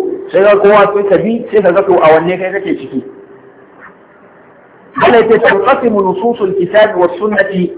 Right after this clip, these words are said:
الواردة في الصفات إلى قسمين." Yace nassoshi da suka zo a Qur'ani da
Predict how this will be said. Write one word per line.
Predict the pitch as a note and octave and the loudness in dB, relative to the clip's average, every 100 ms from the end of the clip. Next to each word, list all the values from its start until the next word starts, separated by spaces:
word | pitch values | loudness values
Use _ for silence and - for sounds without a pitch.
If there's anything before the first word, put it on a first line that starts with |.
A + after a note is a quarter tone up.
| - | -2
الواردة | F3 E3+ G3 A#3 A3+ F3 F#3 F3+ - - - | 2 4 4 6 4 4 4 4 2 -6 -4
في | F3 | -4
الصفات | - F3 F3 G#3+ G#3+ | 0 0 4 4 2
إلى | F#3+ - - | 0 2 2
قسمين." | - - - D3+ D3+ - - - - - _ - _ _ - - E3 | 2 -2 -6 -4 -2 -4 -8 -14 -20 -20 _ -20 _ _ -20 -10 -4
Yace | F#3 G3 | 0 2
nassoshi | F#3 A3+ - B3 B3 B3+ | 2 2 2 2 2 2
da | G#3+ | -2
suka | G#3 G3 | 0 0
zo | A3 | 2
a | - | 0
Qur'ani | - - F#3 G3+ G3 | 0 -2 2 2 2
da | E3 | -2